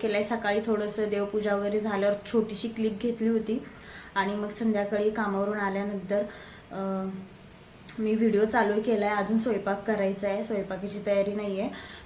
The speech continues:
कारण काय आहे, आज सॅटर्डे आहे, तर मी म्हटलं होतं की माझ्या वडिलांचा आज म्हाळ आहे. म्हाळ म्हणजेच की पित्र जेवू घालणं, आमच्या इकडं म्हाळ बोलतात त्याला. आणि त्यासाठी आईने बोलवलं होतं.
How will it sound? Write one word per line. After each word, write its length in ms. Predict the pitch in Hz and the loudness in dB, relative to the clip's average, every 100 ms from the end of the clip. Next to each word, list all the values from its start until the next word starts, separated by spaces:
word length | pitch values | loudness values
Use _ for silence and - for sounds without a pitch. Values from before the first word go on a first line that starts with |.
| - | -4
कारण 240 | 208 220 | 0 2
काय 200 | 220 226 | 4 4
आहे, 140 | 233 254 | 4 0
आज 360 | - 214 208 | 0 0 4
सॅटर्डे 680 | 220 220 226 214 - 208 214 | 4 4 2 0 0 -2 0
आहे, 240 | 208 208 | 0 -2
तर 400 | 202 214 202 208 | -4 -2 -2 -2
मी 180 | 208 208 | -2 2
म्हटलं 320 | 220 220 202 | 2 2 2
होतं 220 | 208 214 202 202 | 0 0 -2 -2
की 100 | 214 | -2
माझ्या 280 | 214 208 | 0 0
वडिलांचा 460 | 214 208 190 196 208 | 2 2 2 0 0
आज 160 | 214 208 | 0 0
म्हाळ 300 | 208 196 214 | 0 2 2
आहे. 300 | 190 190 240 - - - - - | -2 -2 -4 -6 -14 -14 -16 -2
म्हाळ 260 | 220 233 240 | 4 6 6
म्हणजेच 520 | 269 233 254 254 262 285 302 | 4 4 2 0 0 0 0
की 140 | 302 | -2
पित्र 580 | 320 285 - 240 247 240 | 0 -2 0 2 2 2
जेवू 340 | 226 233 220 | 4 6 8
घालणं, 320 | 226 214 202 220 | 6 4 2 2
आमच्या 380 | 240 208 214 | 2 2 0
इकडं 220 | 202 214 220 | 0 2 2
म्हाळ 280 | 214 208 | 4 2
बोलतात 340 | 208 220 196 190 | 2 0 0 -4
त्याला. 340 | - 185 202 285 - - - - - - | -2 -2 -2 -4 -10 -18 -18 -16 -12 -2
आणि 260 | 208 220 | 2 4
त्यासाठी 640 | 226 220 226 220 233 233 | 4 4 2 2 2 2
आईने 340 | 233 214 214 226 | 4 4 4 4
बोलवलं 480 | 214 214 208 220 233 | 6 4 6 4 4
होतं. 360 | 220 214 185 | 4 4 0